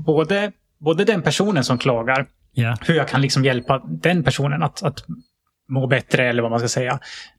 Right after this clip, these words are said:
Speaker 1: Men också för mig själv, hur jag kan liksom inte bli arg, inte bli
Speaker 2: Mm.
Speaker 1: liksom, eh,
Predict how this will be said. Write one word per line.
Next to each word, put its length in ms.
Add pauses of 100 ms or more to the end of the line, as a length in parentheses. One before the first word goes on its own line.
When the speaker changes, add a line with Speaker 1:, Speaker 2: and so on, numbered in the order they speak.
Speaker 1:
Men 160
också 240
för 100
mig 140
själv, 320
hur 100
jag 240
kan 280 (460)
liksom 420
inte 320
bli 180
arg, 440
inte 440
bli 220
Speaker 2:
Mm. 120 (240)
Speaker 1:
liksom, 360 (760)
eh, 80